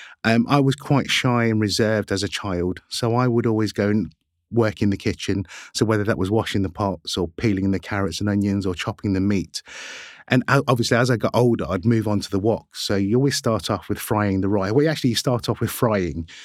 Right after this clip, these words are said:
So you get the baskets, and as the food comes through, the orders come through, you'll fry. And then you get over to the wok station, that's fried rice. And eventually you get onto the main woks where you're cooking all of the dishes. And that's kinda like, it was just a natural progression for me.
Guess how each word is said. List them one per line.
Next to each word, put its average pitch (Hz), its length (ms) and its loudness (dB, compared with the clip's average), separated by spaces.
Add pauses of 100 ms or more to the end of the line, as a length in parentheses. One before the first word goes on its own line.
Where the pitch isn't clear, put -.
(160)
So 127 80 2
you 127 60 4
get 156 120 0
the 117 60 0
baskets, - 460 0
and 117 80 2
as 117 100 2
the - 60 -6
food 117 240 2
comes 104 200 -2
through, 98 180 2
the 101 100 0
orders 98 180 0
come 98 180 0
through, 76 300 -4 (300)
you'll 110 160 2
fry. 82 520 -2 (360)
And 104 120 2
then 120 140 4
you 131 80 2
get 123 160 2
over 113 160 2
to - 100 -6
the 110 80 2
wok 104 280 0
station, 90 520 -2
that's 92 180 -4
fried 101 340 0
rice. 92 560 -4 (280)
And 120 140 4
eventually 123 460 2
you 104 80 2
get - 120 0
onto 101 240 -2
the 107 80 2
main 127 280 4
woks 90 320 -4
where 104 120 0
you're 101 100 0
cooking - 340 -6
all 104 180 0
of 90 80 -8
the 98 100 -2
dishes. 92 500 -4
And 123 100 0
that's 123 120 -6
kinda 147 220 -2
like, 131 140 -2
it 147 60 2
was 147 140 0
just - 160 -2
a 156 60 4
natural - 320 0
progression 117 580 0
for - 120 -6
me. 85 260 -2